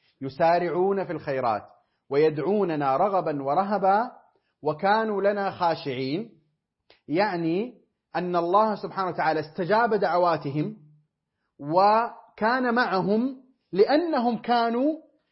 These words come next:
يسارعون في الخيرات ويدعونه رغباً ورهباً. طيب، من هم الذين يسارعون في الخيرات؟ أو كيف نكون مسارعين في الخيرات حتى ننال هذا الشرف، وهو شرف أن يكون الله معك ويجيب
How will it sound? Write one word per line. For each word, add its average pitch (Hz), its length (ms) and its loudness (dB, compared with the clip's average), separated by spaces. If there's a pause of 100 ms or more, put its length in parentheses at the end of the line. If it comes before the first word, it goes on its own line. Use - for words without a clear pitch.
(100)
يسارعون 226 720 2
في 233 60 -8
الخيرات 233 600 -2
ويدعونه 220 680 4
رغباً 233 380 -2
ورهباً. 123 440 0 (640)
طيب، 160 260 -2 (1080)
من 165 380 -6
هم 175 420 -10
الذين 131 520 -10
يسارعون 127 760 -12
في 131 80 -18
الخيرات؟ 110 500 -6 (460)
أو 147 360 0 (160)
كيف 185 300 -4
نكون 165 460 -4
مسارعين 151 540 -2
في 151 60 -12
الخيرات 131 440 -2
حتى 196 1000 0 (840)
ننال 196 580 4
هذا 208 380 2
الشرف، 185 540 0
وهو 175 260 0
شرف 180 340 2
أن 175 220 -8
يكون 190 360 -6
الله 175 340 -2
معك 180 340 -4
ويجيب 185 380 -4